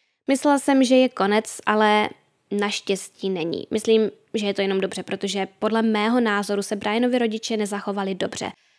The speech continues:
A ten Brianův dopis mě dost rozčílil a ráda bych se dostala k těm jeho dalším přiznáním, která měla být jiná.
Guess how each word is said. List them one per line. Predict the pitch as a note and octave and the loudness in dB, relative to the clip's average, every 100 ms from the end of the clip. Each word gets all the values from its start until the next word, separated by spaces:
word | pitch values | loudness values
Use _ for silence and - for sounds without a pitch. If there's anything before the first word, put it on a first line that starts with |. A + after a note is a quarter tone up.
| _ | _
A | - | -2
ten | A3+ B3+ | 2 4
Brianův | A3+ A3 A#3 C4+ B3+ | 4 2 2 2 2
dopis | C4 C4 B3+ - - - _ _ | 0 2 2 2 -12 -18 _ _
mě | G#3+ A3+ A3+ A3+ A3+ - | -2 2 2 2 0 -4
dost | F#3+ G3 G#3 - - - | -6 -2 -2 -4 -10 -4
rozčílil | F#3+ - - - F3+ F3 - | -4 -4 -8 -6 -4 -4 0
a | A#3 A#3 - | 2 2 0
ráda | A3 A3+ A#3+ B3+ A#3+ | 0 2 4 4 2
bych | G#3+ | 0
se | - G3+ | 0 -2
dostala | G3+ - G#3+ G#3 | -2 0 0 0
k | |
těm | - A3 | -2 0
jeho | A3 A3+ | 2 0
dalším | F#3+ G3+ A3+ - C4 A3 | 0 -2 -2 -2 -2 -2
přiznáním, | - G3+ G3+ G3 F#3 F#3 | -2 -6 -4 -4 -4 -6
která | F#3+ A3 G#3+ | -6 -4 -2
měla | G#3+ G3+ G3+ | -2 -2 -4
být | F#3+ G3 - - F#3 | -4 -6 -8 -20 -4
jiná. | A3 A3 F3+ | 2 2 2